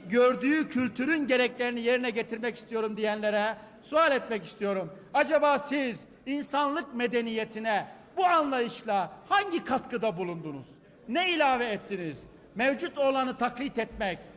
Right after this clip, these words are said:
mevcut olan çerçevenin içerisinde yaşamayı hayat tarzı olarak kabul etmek hiçbir şekilde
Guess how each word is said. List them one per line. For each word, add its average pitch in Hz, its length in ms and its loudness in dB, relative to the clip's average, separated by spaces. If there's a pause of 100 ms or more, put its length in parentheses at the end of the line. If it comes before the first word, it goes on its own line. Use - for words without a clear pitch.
(240)
mevcut 277 380 -4
olan 269 380 2
çerçevenin 247 680 -2
içerisinde 233 680 -4
yaşamayı 226 840 0 (320)
hayat 311 360 2
tarzı 247 320 2
olarak 226 340 0
kabul 214 240 -2
etmek 233 420 -2 (340)
hiçbir 262 340 -6
şekilde 214 720 0